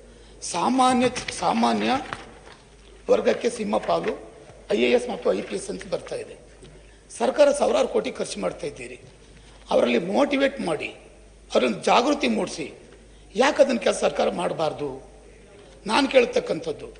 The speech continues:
ಇವತ್ತು ಸರ್ಕಾರ, ಇವಾಗ ಇದುವರೆಗೆ ನಾವು ಬೆಳಗ್ಗೆ ಚರ್ಚೆ ಮಾಡಿದ್ವಿ, ಎಲ್ಲದರಲ್ಲೂ ಬರ್ತಾ ಇತ್ತು, ನಾವು ಅಷ್ಟು ಮಾಡಿದ್ದೀವಿ, ನಾವು ಇಷ್ಟು ಮಾಡಿದ್ದೀವಿ, ಅದಕ್ಕೆ ಇಷ್ಟು ಮಾಡಿದ್ದೀವಿ ಬರ್ತಾ ಇತ್ತು.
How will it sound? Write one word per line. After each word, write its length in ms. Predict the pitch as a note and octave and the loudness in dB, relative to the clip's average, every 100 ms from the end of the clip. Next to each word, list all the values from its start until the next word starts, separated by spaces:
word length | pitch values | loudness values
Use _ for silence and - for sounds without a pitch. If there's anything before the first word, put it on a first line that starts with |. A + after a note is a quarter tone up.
| - - - | -20 -20 -2
ಇವತ್ತು 220 | A3 A#3 A3+ | 2 4 2
ಸರ್ಕಾರ, 460 | G#3 A3 D#4 D4 A3 E3+ - - - - - - | 0 0 2 4 4 2 -6 -14 -20 -20 -16 -8
ಇವಾಗ 140 | G3 | -6
ಇದುವರೆಗೆ 340 | F3 B3 B3+ B3 | -2 4 6 6
ನಾವು 120 | A#3 | 4
ಬೆಳಗ್ಗೆ 260 | - G#3 A3+ | 2 -2 -2
ಚರ್ಚೆ 300 | G3+ - A#3+ | -4 0 2
ಮಾಡಿದ್ವಿ, 460 | A3 F#3 D#3+ - - - - - - - - - - - - | 2 0 -4 -12 -14 -20 -20 -20 -20 -20 -20 -20 -20 -20 -6
ಎಲ್ಲದರಲ್ಲೂ 440 | E3+ A3 C4 B3+ A#3 | 0 4 4 6 4
ಬರ್ತಾ 240 | G#3+ - | 4 4
ಇತ್ತು, 180 | A3+ G#3+ | 2 2
ನಾವು 140 | G3 | 0
ಅಷ್ಟು 200 | F#3+ G3+ | 0 0
ಮಾಡಿದ್ದೀವಿ, 420 | G#3 - E3+ F#3 | -2 -4 -4 -4
ನಾವು 160 | G3 F#3 | -4 -2
ಇಷ್ಟು 200 | F3 - | -6 -4
ಮಾಡಿದ್ದೀವಿ, 380 | F#3+ F3+ F3+ F#3 | -4 -4 -4 -2
ಅದಕ್ಕೆ 220 | F3 F#3 | -2 -6
ಇಷ್ಟು 120 | - F#3+ | -8 -8
ಮಾಡಿದ್ದೀವಿ 360 | F#3+ F#3 G3+ | -6 -4 -4
ಬರ್ತಾ 260 | E3+ E3 F3 | -4 -4 -4
ಇತ್ತು. 240 | C#3+ - | -6 -10